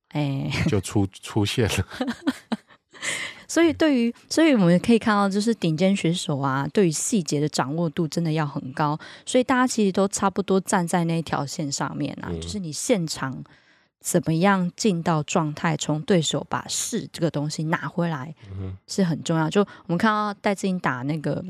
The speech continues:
Speaker 1: 辛杜那一场，就是一路就压他打嘛，
Speaker 2: 嗯。
Speaker 1: 对，就是很快就很旋风式就解决了。
Speaker 2: 嗯。
Speaker 1: 那其实你可以看得出来，对手完全找不到小戴的突破点，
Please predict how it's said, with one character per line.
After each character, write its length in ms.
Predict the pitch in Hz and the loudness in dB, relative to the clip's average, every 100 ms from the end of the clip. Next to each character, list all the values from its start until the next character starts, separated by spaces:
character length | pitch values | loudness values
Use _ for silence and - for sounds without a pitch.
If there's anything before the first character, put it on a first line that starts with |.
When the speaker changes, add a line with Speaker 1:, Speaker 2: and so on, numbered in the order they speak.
| - _ _ | -16 _ _
Speaker 1:
辛 200 | - 190 | -2 0
杜 120 | 190 | 0
那 140 | 175 160 | 0 0
一 40 | |
场， 220 | - 151 | -2 -6
就 100 | 139 | -4
是 80 | 165 | -8
一 120 | - | -4
路 140 | 165 165 | -2 0
就 160 | 160 | -2
压 240 | 123 151 143 | 0 0 0
他 200 | 139 139 | -2 -6
打 280 | - - - | -6 -10 -12
嘛， 200 | - 190 | -12 -10
Speaker 2:
嗯。 260 | 95 85 82 | -6 -6 -6
Speaker 1:
对， 240 | 160 139 - | -8 -8 -4
就 120 | 165 | -4
是 400 | 160 165 151 165 | 0 0 0 0
很 180 | 180 139 | -2 0
快 240 | 208 175 | 0 -2
就 180 | 165 170 | -4 -6
很 200 | 160 147 | -6 -2
旋 180 | - 160 | 0 0
风 220 | 170 170 | 0 0
式 180 | - 147 | 2 2
就 160 | 156 | 2
解 240 | 156 - - | 2 -2 -4
决 200 | - - | -8 -10
了。 140 | - - - | -10 -10 -12
Speaker 2:
嗯。 260 | - - | -20 -6
Speaker 1:
那 100 | 247 | -4
其 140 | 240 196 | -4 -2
实 100 | 196 | 0
你 100 | 160 | 2
可 160 | 196 | 2
以 40 | 175 | 2
看 180 | - 165 | 2 0
得 80 | |
出 160 | 147 175 | 0 -2
来， 120 | 151 - - - | -2 -6 -18 2
对 160 | 233 | 2
手 240 | 175 160 139 | 4 0 0
完 260 | 156 165 | 0 0
全 200 | 180 165 | -2 -4
找 200 | 160 143 | -2 -4
不 100 | 147 | -2
到 300 | 160 160 156 185 _ _ _ | -2 -2 -2 -8 _ _ _
小 180 | - 165 | -2 0
戴 140 | 185 160 | 2 0
的 80 | |
突 180 | 147 - | -2 -6
破 200 | 139 151 | -4 -4
点， 200 | - 113 | -4 -10